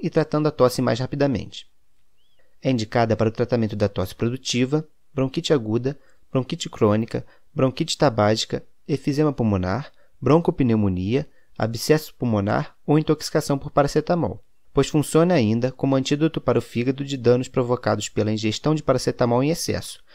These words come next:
regenerando os estoques de glutationa, que é uma substância vital para a função normal do fígado.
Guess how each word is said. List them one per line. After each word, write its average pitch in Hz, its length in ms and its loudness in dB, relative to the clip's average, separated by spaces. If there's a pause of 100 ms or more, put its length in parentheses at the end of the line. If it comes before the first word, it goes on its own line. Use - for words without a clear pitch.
(240)
regenerando 123 600 2
os 143 100 0
estoques 104 500 -2
de 110 140 -2
glutationa, 110 800 0 (300)
que - 60 -4
é 107 40 2
uma 104 100 2
substância 110 540 -2
vital 139 340 2
para 135 140 2
a - 20 -4
função 127 380 -2
normal 123 260 0
do 127 80 -12
fígado. - 440 -8